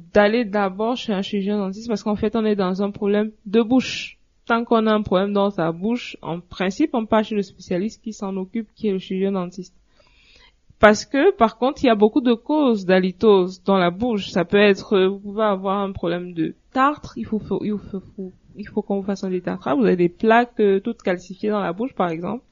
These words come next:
Ça peut être un problème de caries, parce que les caries aussi, ça, en fait, des caries, c'est des amas de bactéries qui mangent la dent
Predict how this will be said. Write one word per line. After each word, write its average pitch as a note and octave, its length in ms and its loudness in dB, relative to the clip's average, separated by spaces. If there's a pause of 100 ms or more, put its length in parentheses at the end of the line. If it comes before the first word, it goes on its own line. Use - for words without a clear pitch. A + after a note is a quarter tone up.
(880)
Ça A#3 180 4
peut A3+ 140 2
être C4+ 160 4
un B3 100 2
problème G#3+ 600 4
de F#3 200 0
caries, C#4+ 480 4
parce F3+ 160 -4
que G#3 80 -4
les F#3 120 0
caries G3+ 260 -4
aussi, B3+ 220 -2
ça, A3 280 -2 (240)
en F#3+ 80 -8
fait, C4 200 -6
des G#3 120 -4
caries, A3 580 0
c'est - 240 -8
des F#3+ 220 -2
amas G#3 240 -2
de A3+ 100 -4
bactéries F#3 480 -6
qui - 140 -12
mangent C4 360 -4
la F#3 200 0
dent A3 240 -4